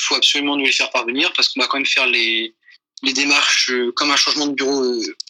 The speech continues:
classique, mais, euh, comme tous les ans. Mais on va juste faire ça pendant que de, tout le monde est confiné. Comme ça, euh, dès qu'il y aura reprise, euh, des cours, on va essayer de, d'appliquer ça au plus vite,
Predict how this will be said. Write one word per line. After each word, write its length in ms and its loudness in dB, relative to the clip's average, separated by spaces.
classique, 520 2
mais, 320 2
euh, 300 0
comme 180 -2
tous 160 -2
les 160 2
ans. 240 0
Mais 160 0
on 140 -2
va 80 2
juste 240 2
faire 100 0
ça 320 2
pendant 200 0
que 100 -8
de, 140 0
tout 180 -2
le 60 0
monde 120 0
est 60 0
confiné. 720 0
Comme 140 0
ça, 340 2
euh, 280 -8
dès 100 0
qu'il 160 2
y 40 0
aura 120 2
reprise, 480 0
euh, 360 0
des 100 -2
cours, 300 -2
on 100 -2
va 80 -2
essayer 260 0
de, 100 -12
d'appliquer 340 0
ça 240 0
au 80 -2
plus 180 -4
vite, 180 -2